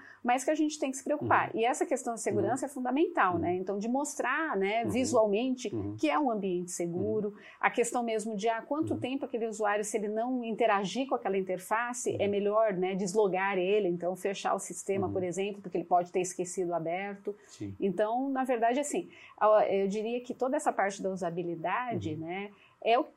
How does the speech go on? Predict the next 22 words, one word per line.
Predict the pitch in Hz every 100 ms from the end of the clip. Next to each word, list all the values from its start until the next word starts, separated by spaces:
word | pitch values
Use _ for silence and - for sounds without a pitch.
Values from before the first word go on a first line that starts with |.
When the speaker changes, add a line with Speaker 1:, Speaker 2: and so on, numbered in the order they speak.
| _
Speaker 1:
o | 269 262 254
que | 311
tá | 330
Speaker 2:
Uhum. | 359
Speaker 1:
mais | 370
próximo | - 262 226 - 196 165
do |
teu | 165 175
Speaker 2:
Uhum. | 170
Speaker 1:
usuário. | 170 156 160
E | 180
aí | 185
você | 214 233
vai | 240
ter | 240
que | 247
colocar | 254 240 226 214
vários | 226 294
elementos | 277 233 214 202 202
computacionais, | - 226 - 196 - 190 190 247 247 120 -
Speaker 2:
Uhum. |
Speaker 1:
né, | 180 202